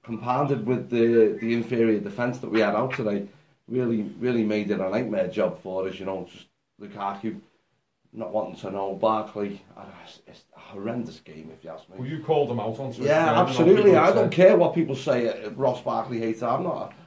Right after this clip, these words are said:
Speaker 1: a, a Ross Barkley hater. I think he's been fantastic the last, uh, couple of months, but, you know, just today, it felt like he should have put a red shirt on. He was that bad, you know what I mean? It was,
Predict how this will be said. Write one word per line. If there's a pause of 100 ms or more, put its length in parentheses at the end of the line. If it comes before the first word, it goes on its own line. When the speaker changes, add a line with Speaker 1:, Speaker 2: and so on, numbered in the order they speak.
Speaker 1:
a,
a
Ross
Barkley
hater.
I
think
he's
been
fantastic
the
last, (180)
uh, (360)
couple
of
months,
but, (580)
you
know,
just (380)
today,
it
felt
like
he
should
have
put
a
red
shirt
on.
He
was
that
bad,
you
know
what
I
mean?
It
was,